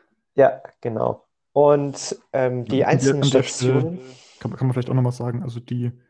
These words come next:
Speaker 2: Sachen, die wir hier, die Stellen, die wir hier vorstellen, das ist natürlich eine Auswahl. Das deckt natürlich nicht ganz Bamberg ab. Das
Speaker 1: Nein,
Speaker 2: sind
Speaker 1: natürlich
Speaker 2: die
Speaker 1: nicht.
Speaker 2: Sachen,
Speaker 1: Also
Speaker 2: die für uns da jetzt am besten erschienen sind.
Speaker 1: Genau. Die, die einzelnen Stationen, die, und die Unterstationen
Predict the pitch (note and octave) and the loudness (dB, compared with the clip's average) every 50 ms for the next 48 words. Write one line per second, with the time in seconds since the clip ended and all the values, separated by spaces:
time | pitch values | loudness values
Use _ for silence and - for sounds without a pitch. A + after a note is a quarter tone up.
0 | _ _ _ _ _ _ - - - - B2+ B2+ B2 A#2 A#2 A#2+ A#2+ A#2+ A#2+ A#2 | _ _ _ _ _ _ -12 -12 -6 -4 -2 -2 -2 -4 -4 -4 -4 -4 -4 -6
1 | A2+ - - C#3+ B2+ - C#3+ C3+ C3 B2+ B2+ B2 A#2+ A#2+ - - C#3 D3 C#3+ - | -8 -12 -12 -12 -6 0 2 2 2 2 0 -2 -4 -4 0 2 2 2 2 2
2 | - C#3 C3+ C3 C3+ C3+ B2+ - - - - _ _ - - - A2+ - B2 A#2+ | 2 2 4 4 4 2 0 -4 -16 -20 -20 _ _ -10 -6 -4 0 2 2 2
3 | - B2 - A#2 A#2+ A#2+ - - - - C3+ B2+ - _ _ _ _ - - - | 2 -2 -4 -4 -4 -6 -6 -4 -4 -4 -4 -4 -10 _ _ _ _ -20 -14 -12
4 | - B2+ - B2+ A#2+ - C3 B2 - B2+ B2 - - - - A#2+ - - - A#2 | -12 -8 -6 -8 -6 -6 -6 0 0 0 0 0 -6 -8 -6 -6 -6 -4 -4 -4
5 | A2+ G#2+ - - - - _ _ _ _ _ - - - _ - - A#2+ G#2+ G#2+ | -4 -4 -6 -10 -14 -20 _ _ _ _ _ -20 -20 -20 _ -8 -4 -2 0 2
6 | B2 G#2 - - A#2 A2 - C3 A#2 C3 B2 B2 C3 B2 B2+ A#2+ A#2+ B2 - _ | 2 2 2 2 0 0 0 0 2 4 6 6 6 4 4 0 -2 -2 -8 _
7 | _ _ _ - D3+ E3+ D3+ D#3 D3+ C#3 - - - - A#2 A#2 A#2 A2+ A2+ G#2+ | _ _ _ 0 4 6 8 8 8 6 4 -6 -6 -4 -2 -2 0 -2 -2 -4
8 | - - B2+ A#2 A2+ A2 G#2+ - - - - - B2 A2+ - - A#2+ A2+ A#2 A#2+ | -6 -8 -8 -8 -8 -8 -10 -12 -18 -20 -12 -10 -10 -10 -6 -6 -6 -6 -6 -8
9 | B2+ B2 - _ _ _ _ _ - C#3 A#2+ A#2 G#2+ A2 A2 A2 - _ _ _ | -10 -12 -12 _ _ _ _ _ -4 0 2 2 2 2 0 -2 -8 _ _ _
10 | _ - C#3+ C#3+ - C3+ C3+ C3 - - C#3+ C#3+ D3+ D3+ - - D3 C3+ C3 C3 | _ -4 -4 -4 -2 -2 -4 -4 0 2 4 4 4 2 2 2 4 4 4 2
11 | B2+ B2+ - - - - D3 B2+ - - - F#3 E3+ D#3+ E3+ E3 D#3+ D3+ D3 - | 0 -4 -10 -12 -4 -2 -2 -2 -2 -4 0 2 4 4 4 4 2 -2 -4 -6
12 | B2+ B2 C3+ B2+ C#3 C#3+ F3+ F3 - E3+ E3 - D3 C3+ - - - C#3 C3+ C#3 | -4 -4 -2 -2 0 0 0 2 2 0 0 0 -4 -6 -4 -2 0 0 0 0
13 | C#3 C3+ C3+ | -2 -4 -8